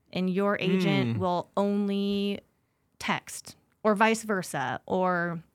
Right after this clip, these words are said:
Speaker 1: you wanna be notified, you know, every, you know, twice a day of what's going on, you need to be vocal about how you want to communicate
Speaker 2: Yeah.
Speaker 1: and then find an agent that can match that.
Speaker 2: Yeah.
Speaker 1: Um, also see,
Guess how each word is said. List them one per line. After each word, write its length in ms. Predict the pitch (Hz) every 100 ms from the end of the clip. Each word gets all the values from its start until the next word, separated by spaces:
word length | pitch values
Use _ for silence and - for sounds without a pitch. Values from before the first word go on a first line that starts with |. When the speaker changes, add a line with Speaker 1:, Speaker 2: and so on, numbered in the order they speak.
| _ _ _ _ _ _
Speaker 1:
you 220 | 196 214
wanna 240 | 208 202 196
be 100 | 190
notified, 800 | 180 180 190 - 180 175 170 180 _ _ _
you 100 | 180
know, 180 | 175 160 -
every, 460 | 175 180 185 175 160 _ _ _ _
you 60 | 180
know, 100 | 160
twice 320 | - 240 202
a 40 | 175
day 420 | 196 202 170 175
of 140 | 170
what's 140 | 170 -
going 200 | 165 190
on, 400 | 302 185 160 233 - - _ _ -
you 200 | 214 233
need 180 | 226 202
to 80 |
be 120 | 190 180
vocal 440 | 185 180 - 156
about 320 | 156 156 -
how 240 | - 170 160
you 160 | 160
want 140 | 160 143
to 60 |
communicate 520 | - 170 165 - 185
Speaker 2:
Yeah. 220 | 156 143 117
Speaker 1:
and 100 | 113
then 140 | 165
find 260 | - 190 180
an 80 |
agent 300 | 180 175 170
that 180 | 156 - - _ _ _ _ _ _
can 260 | - 156 151
match 340 | 175 147 - -
that. 360 | 104 117 - - -
Speaker 2:
Yeah. 360 | 135 117 104 - _ _ _ _ -
Speaker 1:
Um, 680 | 170 165 160 156 151 151 151 - _ _ _ _ _ _ _ - _ -
also 300 | 226 240 311
see, 480 | - 269 269 285